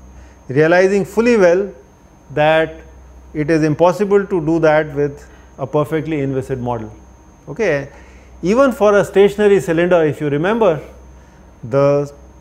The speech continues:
velocity on the surface, it actually changes, it is not zero. So, the tangential speed is zero at the stagnation points, and it achieves a value of two times the free stream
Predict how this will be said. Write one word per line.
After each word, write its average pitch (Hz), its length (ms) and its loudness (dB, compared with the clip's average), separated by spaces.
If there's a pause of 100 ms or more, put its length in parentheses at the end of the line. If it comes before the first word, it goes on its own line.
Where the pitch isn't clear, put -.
(360)
velocity 165 600 2
on 180 180 2
the 160 140 2
surface, 208 720 0 (380)
it 147 100 -6
actually 147 360 -2
changes, 143 540 -4
it 135 140 -10
is 143 100 -4
not 143 220 -4
zero. 117 260 -8 (1000)
So, - 120 -8
the 143 120 2
tangential 214 520 2
speed 208 400 -2
is 180 200 2
zero 190 320 2
at 170 160 0
the 160 80 -2
stagnation 151 580 -4
points, 151 380 -8 (680)
and 151 280 -2
it 151 120 -2
achieves 202 380 -2
a 175 100 4
value 160 400 2
of 151 200 -2
two 254 180 -2
times 185 320 0
the 160 100 -4
free 185 300 -6
stream 147 420 -6